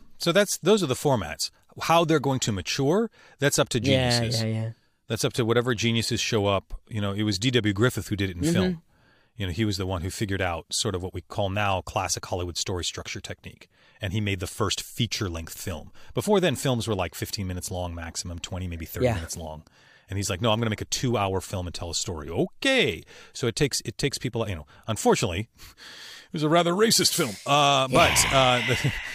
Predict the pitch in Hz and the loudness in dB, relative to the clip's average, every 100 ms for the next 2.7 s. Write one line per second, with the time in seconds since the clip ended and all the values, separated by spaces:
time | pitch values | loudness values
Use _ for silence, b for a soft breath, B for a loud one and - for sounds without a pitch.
0 | B B - 123 139 101 107 135 135 147 | B B -2 4 4 4 4 4 4 4
1 | 156 127 98 110 120 143 139 127 95 - | 4 4 4 4 6 8 6 6 2 -2
2 | 117 127 - - 123 - | -2 -2 -2 -2 -2 -2